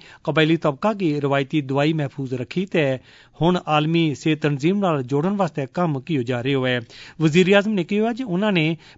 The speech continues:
पीएम जनमन और धरती आबाजन जातीय उत्कर्ष ग्राम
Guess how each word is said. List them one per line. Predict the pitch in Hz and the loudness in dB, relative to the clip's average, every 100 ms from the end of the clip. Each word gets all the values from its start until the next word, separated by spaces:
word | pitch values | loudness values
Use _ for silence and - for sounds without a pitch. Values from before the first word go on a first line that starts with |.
| - | -2
पीएम | 196 190 214 202 151 | 2 4 4 2 0
जनमन | 131 170 190 185 175 143 135 - _ - | 0 0 2 2 2 0 -2 -12 _ 2
और | 160 175 180 156 151 - _ _ _ _ _ _ _ _ _ | 6 6 6 4 2 -6 _ _ _ _ _ _ _ _ _
धरती | 139 156 151 208 196 - - | 2 2 2 -2 -2 -4 2
आबाजन | 156 151 180 170 202 180 143 135 _ _ 143 | 2 6 4 6 2 0 -2 -6 _ _ -4
जातीय | 151 147 147 165 175 175 _ _ - | 2 2 2 2 2 0 _ _ -4
उत्कर्ष | 156 - - 190 175 170 143 | -4 -4 0 0 0 -2 -2
ग्राम | 143 156 | 2 2